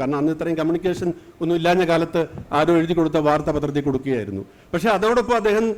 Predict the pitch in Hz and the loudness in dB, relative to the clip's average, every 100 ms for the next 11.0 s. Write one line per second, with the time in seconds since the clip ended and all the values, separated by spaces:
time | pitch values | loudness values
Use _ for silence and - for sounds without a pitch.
0 | - - 156 196 202 190 202 196 196 196 | -6 -2 2 4 2 0 -2 -2 -2 0
1 | 185 185 196 185 190 196 180 180 185 185 | 0 2 2 4 2 2 2 2 0 2
2 | 180 - - 147 170 190 190 165 165 180 | 0 -4 -6 0 2 2 0 -2 -2 0
3 | 185 175 180 175 170 160 160 208 202 190 | 2 2 2 2 2 2 2 2 4 4
4 | 185 180 - - - - 170 208 220 214 | 2 -2 -6 -20 -12 0 4 4 2 -2
5 | - 147 165 208 202 208 190 185 196 202 | -4 -6 -2 2 2 4 4 2 2 0
6 | 190 180 - - - - - - 147 147 | 0 -2 -4 -14 -20 -20 -20 -10 -4 -4
7 | 147 143 143 139 156 165 185 190 180 151 | -4 -6 -8 -6 -2 2 4 4 2 0
8 | 120 - - - - 131 170 196 180 190 | -4 -14 -20 -20 -8 -4 2 2 2 2
9 | 175 151 113 - - 147 180 190 185 180 | 4 2 -2 -10 -2 0 0 0 0 0
10 | 175 170 190 196 - 180 175 170 160 170 | 0 2 4 4 6 4 4 0 -2 0